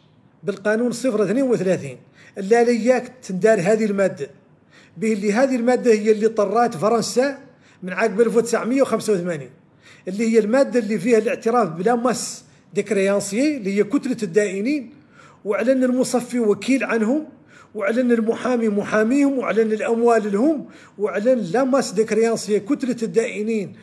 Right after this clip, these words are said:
على أنها عندها الشخصية القانونية وعندها ذمة مالية وعندها والديون لها والديون عليها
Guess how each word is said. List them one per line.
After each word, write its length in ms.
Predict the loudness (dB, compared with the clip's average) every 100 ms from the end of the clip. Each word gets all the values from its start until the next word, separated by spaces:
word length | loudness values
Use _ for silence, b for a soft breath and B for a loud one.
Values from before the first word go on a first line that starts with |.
| B B -10
على 220 | -2 0
أنها 200 | 0 -2
عندها 260 | -2 0
الشخصية 500 | -2 0 -4 -2 0
القانونية 540 | 0 0 0 0 0 -2
وعندها 400 | -2 -4 2 4
ذمة 300 | 4 2 2
مالية 540 | 4 2 2 -2 -2 -6 B B B
وعندها 720 | -12 -6 -4 0 0 0 -2 -8 -4
والديون 540 | -4 0 2 4 4
لها 500 | 2 4 4 2 -4 -20 _ b b b b
والديون 540 | -4 -4 2 2 4 2
عليها 680 | 0 0 2 4 4 2